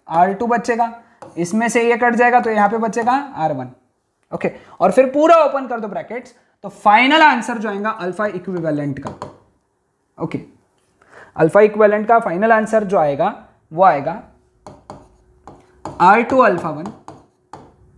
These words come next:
plus आर वन alpha two upon आर वन plus आर टू,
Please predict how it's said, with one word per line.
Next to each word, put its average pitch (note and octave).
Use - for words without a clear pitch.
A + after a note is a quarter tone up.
plus G#3
आर F#3
वन B3
alpha F#3+
two F#3+
upon E3+
आर C#3
वन D3+
plus G#3
आर C3
टू, -